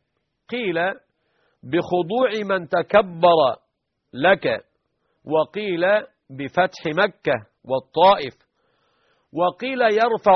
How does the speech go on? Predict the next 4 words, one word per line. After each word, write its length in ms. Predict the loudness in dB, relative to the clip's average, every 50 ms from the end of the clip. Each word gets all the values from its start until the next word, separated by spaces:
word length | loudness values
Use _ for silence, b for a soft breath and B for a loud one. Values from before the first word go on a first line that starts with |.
| 4 4 0
ذكرك 680 | -4 -6 -10 -10 -6 -4 0 2 2 2 2 0 -2 -2
في 80 | -2 -6
الدنيا 640 | -8 -8 -8 -8 -8 -8 -6 -6 -6 -6 -6 -8 -10 -16 _ _ _ _ _ _ _
وينصرك 880 | -4 -2 0 0 0 -2 -2 -4 0 2 4 4 4 2 0 _ _